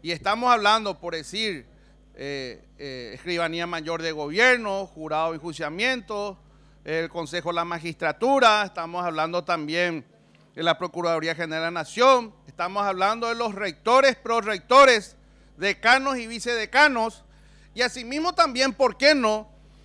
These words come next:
a las organizaciones no gubernamentales que están recibiendo del erario público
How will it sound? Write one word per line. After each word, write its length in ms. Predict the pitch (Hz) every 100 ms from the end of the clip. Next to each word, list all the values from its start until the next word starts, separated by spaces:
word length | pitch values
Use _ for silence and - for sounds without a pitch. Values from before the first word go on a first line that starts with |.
| _ _
a 100 | 208
las 220 | 240 233 240
organizaciones 840 | 233 262 262 262 226 226 262 285 254
no 220 | 226 285
gubernamentales 1040 | 285 294 285 285 294 269 - 190 190 202 - _ - _
que 80 | 233
están 340 | 214 233 269
recibiendo 760 | 269 294 247 233 233 311 349 277
del 100 | 240
erario 380 | 220 214 240 233
público 760 | - 269 311 277 240 170 135